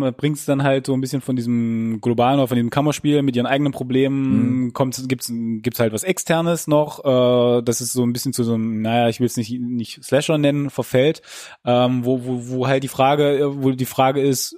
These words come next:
Speaker 1: A, braucht es der Film? Was ist irgendwie so ein bisschen die Message, wobei ich's ganz gut nachvollziehen kann.
Speaker 2: Mhm.
Speaker 1: Ähm, aber ich kann verstehen, dass es so ein bisschen dann in, in ein bisschen in eine andere Richt-, Richtung abdriftet,
Speaker 2: Ja.
Speaker 1: wo du vielleicht den einen oder anderen Zuschauer halt ein bisschen verlierst.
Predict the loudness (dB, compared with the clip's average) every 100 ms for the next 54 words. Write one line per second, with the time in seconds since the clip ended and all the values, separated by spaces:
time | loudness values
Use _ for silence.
0 | -16 0 2 4 2 0 0 -2 2 0
1 | 2 -2 -4 -6 -4 -2 0 0 -2 -6
2 | -2 0 2 2 2 0 -2 2 2 2
3 | 0 0 0 0 0 -2 -2 -4 -4 -4
4 | -4 -6 -6 -2 -4 -4 -16 -8 -4 -2
5 | -4 _ -10 -6 -6 -8 _ _ _ _
6 | _ -20 -6 0 2 4 2 2 0 2
7 | 0 2 0 2 2 2 0 0 0 0
8 | 0 0 2 2 0 0 -2 0 0 0
9 | 0 2 2 2 2 0 -2 -4 -10 -4
10 | -4 -4 -2 -4 -2 0 0 -2 -8 -2
11 | 0 0 -4 -20 _ -2 2 2 2 0
12 | -8 -4 0 2 4 2 0 0 2 2
13 | 0 -2 -2 2 2 0 -4